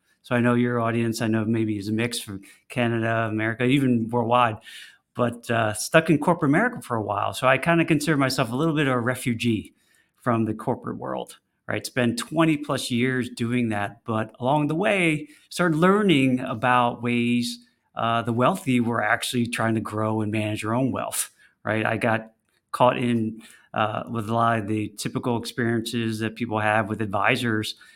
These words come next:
and I wasn't finding anything that was unique, right, in my journeys around managing my money. And so, uh, what,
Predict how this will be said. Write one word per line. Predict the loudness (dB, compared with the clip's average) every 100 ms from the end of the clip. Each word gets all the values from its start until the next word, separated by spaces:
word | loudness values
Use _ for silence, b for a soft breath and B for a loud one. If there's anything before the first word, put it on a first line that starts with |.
| b b
and | -2 2 4 4 2
I | 0
wasn't | 2 2 4
finding | 4 6 4
anything | 2 2 0 2 2 2
that | 0
was | 2
unique, | 2 2 0 -2 -8 -12 _ _ _
right, | -2 -2 0
in | 2
my | 4 2
journeys | 0 2 2 0 -2
around | -4 -2 0 0
managing | 0 0 0 0
my | -2
money. | 0 0 2 2 2
And | 0
so, | 0 0
uh, | -2
what, | -2 -8